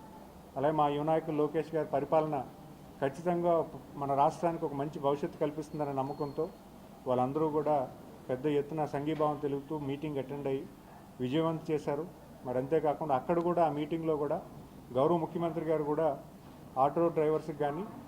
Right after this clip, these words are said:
అలాగే హెల్త్ ఇన్సూరెన్స్ స్కీమ్ కానీ అనౌన్స్ చేయడం కూడా ఒక మంచి పరిణామాన్ని భావిస్తున్నాను. ఎందుకంటే ఈరోజు హెల్త్ విషయంలో కూడా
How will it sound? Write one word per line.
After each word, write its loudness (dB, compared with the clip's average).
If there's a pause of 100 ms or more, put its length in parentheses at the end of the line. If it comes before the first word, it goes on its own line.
(320)
అలాగే 4
హెల్త్ 4
ఇన్సూరెన్స్ 0
స్కీమ్ 2
కానీ 2
అనౌన్స్ -4
చేయడం 0
కూడా 0
ఒక -2
మంచి -4
పరిణామాన్ని 0
భావిస్తున్నాను. 0
ఎందుకంటే -4
ఈరోజు 0
హెల్త్ -2
విషయంలో -2
కూడా 0